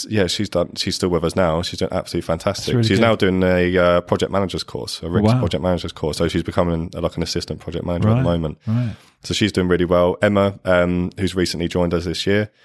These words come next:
Speaker 1: she came from insurance.
Speaker 2: Okay.
Speaker 1: But again, details and paperwork and stuff, it's absolutely brilliant. So
Speaker 2: Right.
Speaker 1: she's the, she's our, like, o-,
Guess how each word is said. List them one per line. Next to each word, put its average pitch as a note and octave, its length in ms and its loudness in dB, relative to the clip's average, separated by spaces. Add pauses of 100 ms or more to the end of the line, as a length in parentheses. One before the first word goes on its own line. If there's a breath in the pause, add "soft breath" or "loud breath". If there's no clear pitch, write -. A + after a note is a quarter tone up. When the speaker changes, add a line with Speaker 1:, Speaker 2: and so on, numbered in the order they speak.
(500 loud breath)
Speaker 1:
she G2 160 0
came F2+ 220 0
from E2+ 560 0
insurance. - 540 -2 (240)
Speaker 2:
Okay. G#2+ 180 2
Speaker 1:
But E2 100 2
again, E2 280 0
details E2 580 0
and E2 100 -2
paperwork E2 540 -2
and D#2 100 -6
stuff, D2+ 300 -4
it's C2+ 160 -8
absolutely D2+ 420 -4
brilliant. D#2 380 -2
So G#2 140 4
Speaker 2:
Right. G2 80 2
Speaker 1:
she's F#2 180 0
the, E2 320 0
she's F2+ 240 -4
our, D#2+ 100 2
like, D#2+ 240 -2
o-, E2+ 140 2